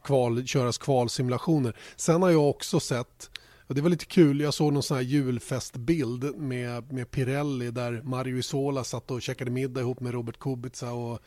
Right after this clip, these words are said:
lite folk runt omkring Kubica. Och nu kommer det,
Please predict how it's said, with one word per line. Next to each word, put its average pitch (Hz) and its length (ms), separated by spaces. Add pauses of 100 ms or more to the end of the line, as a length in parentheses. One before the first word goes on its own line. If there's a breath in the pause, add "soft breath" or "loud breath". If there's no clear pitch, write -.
(260 soft breath)
lite 139 200
folk 131 280
runt 131 220
omkring 143 240
Kubica. 131 380
Och 139 80
nu 185 280
kommer 139 300
det, 131 160